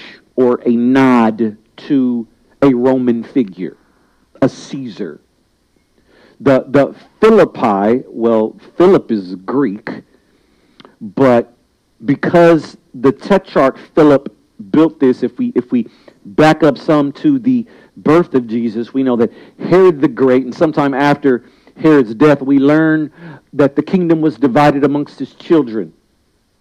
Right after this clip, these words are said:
And Philip happened to be one of his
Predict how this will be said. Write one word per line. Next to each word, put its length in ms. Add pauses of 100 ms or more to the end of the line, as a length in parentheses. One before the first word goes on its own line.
(1040)
And 380 (200)
Philip 560 (640)
happened 360
to 60
be 120
one 240
of 100
his 340